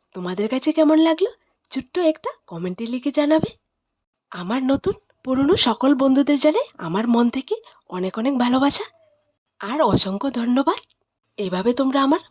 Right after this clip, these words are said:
পাশে থাকবে আর সুন্দর সুন্দর কমেন্টে লিখে জানাবে। দেখো বন্ধুরা,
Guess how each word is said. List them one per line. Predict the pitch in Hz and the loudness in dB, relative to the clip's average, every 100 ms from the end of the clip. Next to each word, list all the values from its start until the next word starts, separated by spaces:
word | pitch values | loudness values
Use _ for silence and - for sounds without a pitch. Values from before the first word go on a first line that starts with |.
| - | -10
পাশে | 185 185 214 | -8 -6 -6
থাকবে | 240 233 392 - _ - | -6 -6 -8 -8 _ -8
আর | 302 - | -8 -8
সুন্দর | - 202 175 220 | -6 -4 0 0
সুন্দর | 220 247 403 - - | 2 0 -2 -6 -14
কমেন্টে | 175 175 180 233 | -10 -8 -6 -6
লিখে | 247 285 | -4 -2
জানাবে। | 269 277 302 453 - _ _ _ _ _ _ 262 | 0 2 0 -2 -10 _ _ _ _ _ _ -12
দেখো | 247 262 | -8 -2
বন্ধুরা, | 285 294 | 2 2